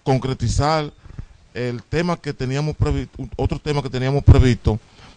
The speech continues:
sobre la inmigración, eh, hacia San Cristóbal y hacia otros pueblos de comunidades de la zona rural,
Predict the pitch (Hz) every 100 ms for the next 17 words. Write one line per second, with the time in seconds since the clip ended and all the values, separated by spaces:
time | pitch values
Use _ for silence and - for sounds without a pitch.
0 | - 151 147 151 147 - 151 143 143 135
1 | 131 - 139 165 170 160 - - - _
2 | _ - 123 123 120 110 - _ _ _
3 | _ _ _ _ _ _ _ - - _
4 | 123 127 131 127 131 120 - 156 147 131
5 | 123 127 - - 123 123 123 123 139 -
6 | 143 135 117 110 - - - _ 107 139
7 | 147 151 135 127 127 151 151 143 - _
8 | _ - 127 123 - 127 143 135 127 117
9 | 113